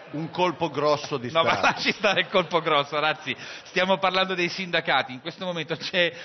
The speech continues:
Speaker 2: tensione col governo, no? La Camusso,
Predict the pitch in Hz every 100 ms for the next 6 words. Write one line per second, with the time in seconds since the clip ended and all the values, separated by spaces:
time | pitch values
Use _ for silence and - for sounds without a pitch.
0 | - - 180 180 - - 226 202 180 160
1 | 147 151 170 156 123 123 135 160 - -
2 | - - - - - - 156 165 - 233
3 | 180 214 160 175 - - - 151 160 165